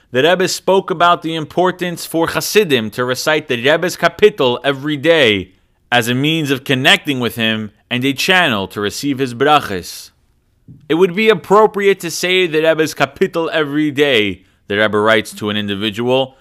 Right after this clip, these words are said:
which right now is Kapitel Ayin Aleph, and a few times a week you should learn words of Chassidus from him. Do this at least until the upcoming Yud Shvat. This will serve as a broad channel to bring the Rebbe's blessings into this physical world.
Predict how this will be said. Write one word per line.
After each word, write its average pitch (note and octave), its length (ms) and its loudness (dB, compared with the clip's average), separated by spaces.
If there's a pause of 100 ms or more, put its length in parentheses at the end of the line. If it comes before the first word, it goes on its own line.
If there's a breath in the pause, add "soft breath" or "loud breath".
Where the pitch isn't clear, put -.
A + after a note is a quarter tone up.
(160 soft breath)
which A2+ 240 -6
right D#3+ 280 4
now D#3 300 2
is B2 120 -2
Kapitel D3+ 520 -2
Ayin C3+ 320 0
Aleph, B2+ 540 2 (420)
and C#3 100 -2
a C#3+ 60 0
few A3+ 240 -4
times G3+ 420 2
a F#3 80 2
week G3+ 380 -2
you C3 60 -8
should C#3+ 200 -4
learn D#3+ 380 -2
words E3+ 300 0
of C#3+ 120 -6
Chassidus D3 520 -4
from G#2 260 -4
him. F2 280 -12 (920)
Do D#3 240 2
this D3+ 260 2
at C#3+ 160 0
least F#3 420 -2
until C#3 320 -2
the C3+ 160 -4
upcoming C#3+ 520 -2
Yud C#3 140 -4
Shvat. B2+ 580 0 (300)
This C#3 240 0
will C#3+ 180 6
serve D3 360 6
as C3 120 2
a B2+ 80 4
broad D3 440 6
channel D3 480 2
to A2+ 120 -10
bring B2 200 -4
the B2 100 2
Rebbe's C#3 320 2
blessings B2 720 2
into F#3 500 -4
this A2+ 220 -4
physical A#2+ 580 -2
world. A#2 500 0